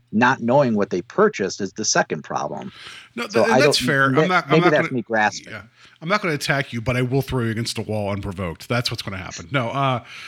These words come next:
Speaker 2: uh, no, you, you, I think, I think you're right about that. Um, but I also think that 'cause he gets in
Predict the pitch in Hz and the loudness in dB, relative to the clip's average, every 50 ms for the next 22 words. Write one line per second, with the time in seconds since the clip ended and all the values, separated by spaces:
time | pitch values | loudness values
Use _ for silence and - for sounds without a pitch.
0 | - - - _ _ - - 151 151 151 147 143 160 202 254 262 208 - 208 214 | -16 -18 -20 _ _ -6 -2 0 2 2 2 2 2 4 4 4 4 4 2 -2
1 | 214 254 233 214 196 208 - 185 196 - - 226 233 - - 175 170 143 131 190 | -2 -4 -4 -4 -4 -2 0 0 0 0 0 -4 -4 -4 0 0 0 2 2 2
2 | 196 - 170 156 139 135 139 147 156 151 185 185 170 - 196 196 190 190 214 - | 2 2 0 0 2 2 2 2 0 0 0 -2 -2 -2 0 0 0 0 -2 -6
3 | - - 143 143 139 135 135 131 113 151 147 143 143 147 151 147 - 160 143 - | -4 0 2 2 2 2 0 -2 -2 0 2 2 4 4 2 2 0 -2 -2 0
4 | - 147 139 131 - - 127 120 120 - - - - - - - - - _ _ | 0 -2 -2 -2 -2 -2 -2 -2 -4 -8 -16 -20 -20 -20 -20 -20 -20 -20 _ _
5 | - - 175 - 180 175 185 208 - - 165 | -2 0 2 2 2 2 0 0 0 4 4